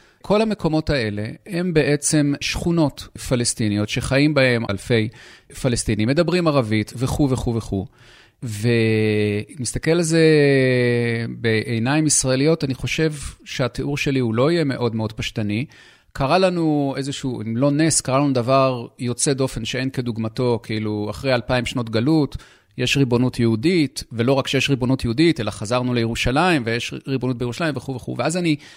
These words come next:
חוזר, בא מאוד מאוד מתרגש, לפגוש את השורשים שלי, את הזהות שלי, את, אה, כן, את מה שקראתי בתנ״ך, את לכאורה מי שאני,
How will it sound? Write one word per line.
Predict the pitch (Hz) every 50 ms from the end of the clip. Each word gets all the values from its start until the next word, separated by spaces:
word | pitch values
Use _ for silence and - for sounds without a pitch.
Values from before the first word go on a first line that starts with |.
| - _ -
חוזר, | 127 107 101 131 107 104 139 175 196 190 165 135 123 120 117
בא | 113 110 110 110 117 143 156 156 143
מאוד | 131 117 - 147 147
מאוד | 156 151 147 151
מתרגש, | 147 139 - 120 120 110 131 147 143 - - - - - - - - - _ _ -
לפגוש | 123 117 - - 135 131 147 160 165 - - - 110 - 139
את | 123 - -
השורשים | 117 - - - 127 117 - - - 185 185
שלי, | 185 - 180 156 135 120
את | 107 -
הזהות | 117 110 104 110 104 123 160 -
שלי, | - - 160 143 127 113 101
את, | 98 - - 117
אה, | 110 110 110 107 104 101
כן, | - 143 139
את | 127 -
מה | 131
שקראתי | - - - 127 131 - 147
בתנ״ך, | 120 110 - - 113 127 165 175 151 - - 117
את | 107 - - - _ -
לכאורה | - - - - 113 113 131 139
מי | 131 139 175
שאני, | - - 185 165 131 113 120